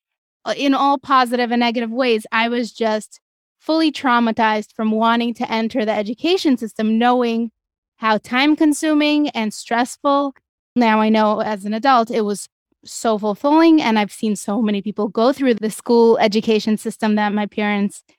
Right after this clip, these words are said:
created in Moscow, Russia, and so many of them are from, and so many of them have connection to their Jewish <laughs> identity. Some, not all of them became from, but the point is,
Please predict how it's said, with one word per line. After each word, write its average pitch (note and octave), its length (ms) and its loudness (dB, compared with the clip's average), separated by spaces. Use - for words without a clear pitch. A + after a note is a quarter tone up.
created G#3 400 0
in G3+ 140 -2
Moscow, A3 400 -2
Russia, D4 340 0
and B3 320 2
so A3 220 -2
many G#3 180 0
of G3 60 -6
them G#3 180 -2
are G#3 140 -6
from, C#4 380 2
and G#3+ 120 -2
so A3 80 -6
many G#3+ 140 -4
of G3+ 80 -8
them G#3 160 -4
have G3+ 280 -2
connection B3+ 840 0
to G#3 360 -6
their G3+ 360 -4
Jewish G#3 280 2
<laughs> - 0 -
identity. D4+ 600 4
Some, B3+ 340 -2
not B3 160 2
all B3 160 4
of A#3 60 -2
them A#3+ 160 4
became A3+ 320 2
from, A3 260 0
but G#3 140 -2
the A#3 80 -2
point C#4 320 2
is, B3+ 240 0